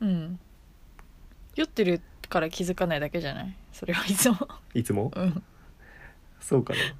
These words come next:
Speaker 2: そうかもしれない。<laughs> まあ、iPhoneの話はこんな感じで。まあ、あとは、iPhone高えな。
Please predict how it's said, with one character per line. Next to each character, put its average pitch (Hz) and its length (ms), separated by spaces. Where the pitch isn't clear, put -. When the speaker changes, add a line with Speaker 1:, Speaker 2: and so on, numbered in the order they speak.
Speaker 2:
そ - 160
う - 20
か - 100
も 101 100
し 320 120
れ - 80
な 233 200
い。 - 40
<laughs> - 1900
ま 110 80
あ、 117 80
iPhone 151 200
の 117 100
話 107 340
は 101 80
こ - 140
ん 104 60
な 101 100
感 101 180
じ 95 160
で。 98 400
ま 113 80
あ、 - 40
あ - 20
と 135 200
は、 104 480
iPhone 120 380
高 120 300
え 180 80
な。 147 340